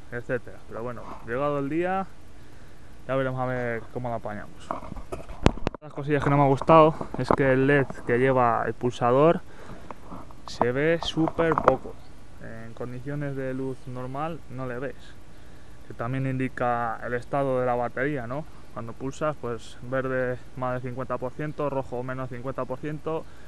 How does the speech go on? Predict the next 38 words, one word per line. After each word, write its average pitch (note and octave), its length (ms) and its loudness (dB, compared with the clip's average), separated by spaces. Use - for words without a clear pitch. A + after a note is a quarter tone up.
rojo C3 200 -4
parpadeante C3 600 -4
menos C3+ 340 -4
del A#2+ 300 -2
veinticinco A#2+ 520 -6
por A2 180 -6
ciento. G2+ 220 -10
El B2 100 4
del C#3+ 180 4
cambio F3+ 360 8
sí E3+ 140 2
es D#3 80 8
cierto E3+ 280 8
que, D3+ 80 6
bueno, D3 320 6
eh, A#2+ 220 -2
sí C#3 180 2
que C3+ 100 2
se C3+ 100 4
ve C3+ 140 6
un C3 100 2
poco C3 280 2
más. F3+ 340 4
Hablaba E3 240 0
antes E3 220 6
de D#3 60 10
la D3+ 80 10
pantalla D#3 460 10
de C#3 600 6
datos C#3+ 560 4
en C3 120 0
el C3 140 2
Garmin, D#3+ 420 6
del A#2 180 0
símbolo C#3+ 280 6
de C3 60 12
la B2+ 40 10
batería. A#2+ 460 4